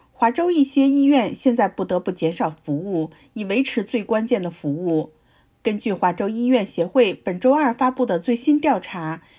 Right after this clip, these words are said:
医院收入跟不上迅速上升的成本。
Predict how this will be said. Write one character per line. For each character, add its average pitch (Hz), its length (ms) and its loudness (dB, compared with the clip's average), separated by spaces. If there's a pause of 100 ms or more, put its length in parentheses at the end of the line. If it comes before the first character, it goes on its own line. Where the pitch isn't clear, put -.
(200)
医 339 120 -4
院 339 220 6
收 311 180 0
入 302 180 4
跟 285 200 4
不 247 80 6
上 240 240 0
迅 240 200 0
速 208 180 -4
上 202 200 -4
升 202 160 -10
的 170 100 -4
成 147 260 -6
本。 156 280 -2